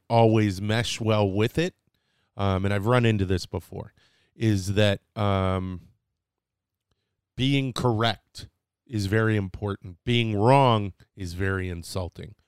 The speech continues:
Pointing out that someone's wrong is a very significant slight. Um, raised my hand. I pointed out that he was wrong. And I said, "That's not true." And then he said,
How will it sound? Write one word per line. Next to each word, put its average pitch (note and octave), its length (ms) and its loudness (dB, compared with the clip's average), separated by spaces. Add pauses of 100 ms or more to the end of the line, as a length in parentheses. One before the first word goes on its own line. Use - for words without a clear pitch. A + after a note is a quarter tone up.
(160)
Pointing F3 400 4
out E3+ 220 2
that A#2 180 -2
someone's G#2 420 -2
wrong F#2+ 420 0 (640)
is A2+ 720 4 (200)
a A2 180 0
very A2 520 0
significant G2 800 -6
slight. F2 400 -8 (720)
Um, F#2 520 -2 (840)
raised F#2+ 240 -8
my G2 120 0
hand. C#3+ 460 0 (160)
I G#2+ 440 -2 (1200)
pointed F#2+ 320 -4
out F2+ 180 -6
that G2 120 -4
he F#2+ 60 -2
was F#2+ 200 -2
wrong. C#3+ 380 -2 (160)
And A2 100 -6
I G#2 80 -2
said, G2+ 240 -6
"That's G#2 240 -4
not F#2+ 200 -6
true." A#2+ 420 0
And F#2+ 140 -10
then G2 100 -8
he G#2 220 -6
said, G2 400 -6